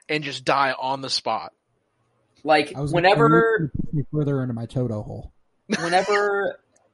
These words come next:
Speaker 2: like, the promise was made that she will never go back to Kamino, it's foreshadowing that she
Speaker 1: Oh,
Speaker 2: will
Speaker 1: yeah.
Speaker 2: be back at Kamino.
Speaker 3: Yeah,
Speaker 2: At
Speaker 3: exactly. I
Speaker 2: some
Speaker 3: mean,
Speaker 2: point.
Speaker 3: 'cause we've seen it over and over. Uh, you know, Anakin promising Shmi, "I'll come back and free you."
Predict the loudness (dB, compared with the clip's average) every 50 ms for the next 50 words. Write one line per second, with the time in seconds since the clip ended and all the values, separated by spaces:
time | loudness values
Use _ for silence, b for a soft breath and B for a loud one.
0 | -2 0 0 0 2 -2 -6 -4 0 2 4 4 4 2 -2 -4 -6 -6 -6 -6
1 | -4 -4 -2 0 0 -2 -2 -4 -8 -14 _ _ _ _ _ _ _ _ _ _
2 | _ _ -4 -2 0 0 0 -2 -4 -8 -8 -8 -6 -8 -8 -10 -6 -2 0 0
3 | 0 0 -2 0 0 0 0 0 -2 -8 -16 -16 -14 -12 -12 -10 -10 -8 -8 -8
4 | -10 -10 -12 _ _ _ _ _ _ 0 0 0 0 -4 -8 -10 -12 _ _ _
5 | -6 -2 2 4 4 4 4 0 0 2 2 4 4 2 2 0 0 -2 -2 -4
6 | -4 -6 -10 -8 -8 -6 -2 2 4 6 6 6 4 2 0 0 0 0 2 2
7 | 4 4 4 2 0 0 0 0 0 0 -4 -8 -10 -10 -8 -8 -8 -8 -10 -14
8 | -18 -20 _ _ _ _ _ _ -4 0 0 2 2 2 2 2 0 -2 -2 0
9 | 2 2 4 4 2 2 2 2 2 2 -2 _ -2 0 0 0 -2 -2 0 2
10 | 2 2 2 0 -2 _ _ 4 6 6 6 4 0 -4 -4 -4 -2 -2 -2 -2
11 | -4 -8 -14 -20 _ _ _ -4 -4 -2 -2 -2 -4 -6 -8 -10 _ _ _ _
12 | _ _ -6 -4 -4 -6 -8 -12 _ _ -6 -4 -2 -2 -2 -2 -2 0 0 0
13 | 0 2 0 -2 -2 -4 -4 -6 -6 -6 -6 -6 -4 -4 -4 -6 -6 -2 -2 -2
14 | 0 0 -2 0 0 0 -2 -2 -2 -6 -4 -4 -4 -4 -4 -4 -4 -6 -6 -8
15 | -14 -16